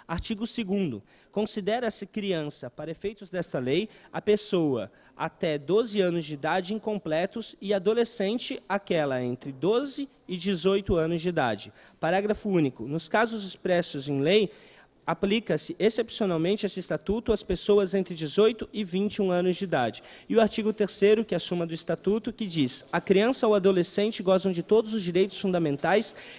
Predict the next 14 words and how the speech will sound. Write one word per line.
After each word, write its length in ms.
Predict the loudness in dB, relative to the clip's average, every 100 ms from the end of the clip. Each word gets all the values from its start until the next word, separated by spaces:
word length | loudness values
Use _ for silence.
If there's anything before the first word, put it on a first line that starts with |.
| 0
inerentes 480 | 4 6 6 4 0
à 60 |
pessoa 340 | 2 2 4 4
humana, 340 | 6 4 2 -6 -20
sem 280 | -4 2 2
prejuízo 640 | 2 2 4 4 2 0 2
da 100 | 2
proteção 480 | 2 0 0 0
integral 500 | -2 -2 -2 4 4
de 120 | 4 0
que 100 | -6
trata 320 | -2 -2 -2
esta 240 | -6 -4
lei, 300 | 0 2 2